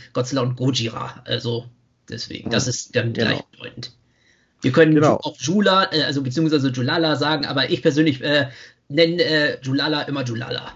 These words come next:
Speaker 1: Deswegen, weil ich bin mit diesen Namen auch groß geworden und deswegen.
Speaker 2: Ja, ich sag, ich glaub, ich sag den Namen auch immer falsch. Ich sag immer Guila, ne? Und
Speaker 1: Ja,
Speaker 2: dabei
Speaker 1: also,
Speaker 2: heißt die
Speaker 1: weil
Speaker 2: Jula
Speaker 1: ich
Speaker 2: wahrscheinlich.
Speaker 1: Ja, also
Speaker 2: Oder?
Speaker 1: ich persönlich nenne ihn Jula, ähm, weil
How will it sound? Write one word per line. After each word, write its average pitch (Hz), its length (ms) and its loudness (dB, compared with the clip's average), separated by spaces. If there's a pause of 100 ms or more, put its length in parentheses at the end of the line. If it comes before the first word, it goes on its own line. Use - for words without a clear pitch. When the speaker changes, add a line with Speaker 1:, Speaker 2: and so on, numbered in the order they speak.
Speaker 1:
Deswegen, 131 340 -4
weil 143 200 0
ich 131 160 -4
bin 160 140 4
mit 156 120 2
diesen 143 220 2
Namen 156 240 0
auch 160 220 2
groß 151 220 0
geworden 127 380 0
und 117 160 -6
deswegen. - 540 -12 (1080)
Speaker 2:
Ja, 131 120 4
ich 156 160 0
sag, 190 180 -2
ich 156 120 -8
glaub, 160 180 0
ich 143 140 -6
sag 165 160 -4
den 143 120 0
Namen 156 200 0
auch 143 100 -4
immer 127 180 -4
falsch. - 280 -2
Ich 127 60 -4
sag 131 140 0
immer 123 280 0
Guila, 123 680 4 (420)
ne? 165 280 2
Und 131 80 0
Speaker 1:
Ja, 139 60 2
Speaker 2:
dabei 135 140 6
Speaker 1:
also, 160 200 6
Speaker 2:
heißt 156 100 2
die 156 120 4
Speaker 1:
weil 151 300 8
Speaker 2:
Jula 95 200 2
Speaker 1:
ich - 120 -6
Speaker 2:
wahrscheinlich. 92 580 -8 (160)
Speaker 1:
Ja, 135 160 -2
also 143 160 0
Speaker 2:
Oder? 175 80 0
Speaker 1:
ich 214 120 -2
persönlich 185 300 -4
nenne 185 140 -4
ihn 170 160 -2
Jula, 180 920 0
ähm, 165 240 -4
weil 156 280 4